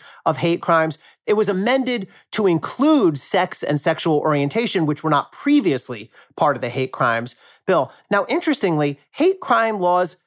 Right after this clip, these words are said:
have not always been popular. They've not always been unanimously supported. For example, in two thousand seven, then President George W. Bush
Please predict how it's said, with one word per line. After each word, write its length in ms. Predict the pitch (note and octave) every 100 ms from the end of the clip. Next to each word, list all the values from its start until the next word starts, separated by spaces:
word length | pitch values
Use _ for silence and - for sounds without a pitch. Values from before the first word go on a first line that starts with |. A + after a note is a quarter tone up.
| _ -
have 200 | G#3+ F3
not 260 | G#3+ D4 D#4+
always 380 | G#3+ B3 B3 A#3
been 260 | G#3 B3+ A#3+
popular. 640 | - G#3+ F4 D#3+ A2 A2
They've 240 | C3+ C#3+
not 280 | D3 D#3 G#3
always 340 | C#3+ C#3 D#3+ D3
been 340 | - C3 C#3+ D3 _
unanimously 800 | D3+ D3 C3+ B2 C3 C#3+ - D3+
supported. 640 | D#3 F3 D#3 F#3 A#3 D3+ -
For 160 | E3
example, 420 | E3+ F#3+ A#3+ - -
in 200 | G3 -
two 180 | B3+
thousand 380 | A#3 G#3+ G#3+ G#3
seven, 400 | - C4+ E3 G#2 - _ -
then 300 | C#3+ A3+ A3+
President 520 | - A3 A#3 F3 C#3
George 320 | F3 F#3+ D#3
W. 320 | C#3+ F#3+ E3+
Bush 240 | D#3 B3+